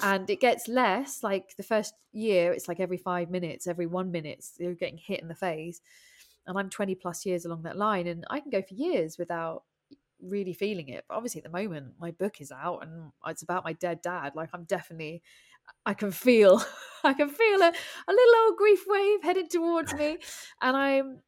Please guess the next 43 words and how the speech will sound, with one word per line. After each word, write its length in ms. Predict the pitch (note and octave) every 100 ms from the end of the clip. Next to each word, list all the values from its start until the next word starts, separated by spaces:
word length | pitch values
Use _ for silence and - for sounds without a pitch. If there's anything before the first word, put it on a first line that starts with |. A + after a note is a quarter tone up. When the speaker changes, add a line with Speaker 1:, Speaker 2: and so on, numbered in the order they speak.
| _
Speaker 1:
I've 260 | B3 B3+ B3+
got 300 | C4+ C4+ G#3
better. 600 | B3+ C4 - D#3+ D3+ G#3
This 160 | B3 G#3+
is 120 | F#3+
the 140 | F#3+ -
only 200 | G3+ F#3+
benefit 520 | F3+ F#3 F3+ - D#3
of 100 | D#3+
long-term 720 | E3+ F3 E3+ D#3+ E3+ D#3 D#3
membership 400 | D#3+ D#3 - D3+
of 60 | D3
the 80 | -
club. 320 | D#3 C#3 F#3 _ _ - - _ _ -
I've 140 | G3
got 180 | G3 -
better 280 | A#3 A#3+ G3
at 120 | F3
going, 260 | F3+ F3+ F3
"Oh, 140 | G3 F#3
here 240 | F3 B3+
it 80 | C4
comes. 580 | F3+ E3 F#3+ B3+ - - _ _
I 100 | F3
know 180 | F#3 G3
it 120 | A#3
Speaker 2:
Mm. 20 |
Speaker 1:
won't 180 | A#3 A3
last. 600 | F#3 E3+ A3+ - - - - _ E3+
I've 120 | D#3+
just 220 | F#3 -
gotta 220 | F#3+ F3+
ride 260 | D#3+ E3+ G#3
it 60 |
out. 180 | G#3+ G#3+
And 80 | G3+
if 60 | F3+
I 80 | E3+
feel 220 | F#3+ A3
crap, 300 | G#3+ G#3 G#3
I 60 | E3+
feel 200 | F3+ G3
crap. 340 | G3 G3 G#3+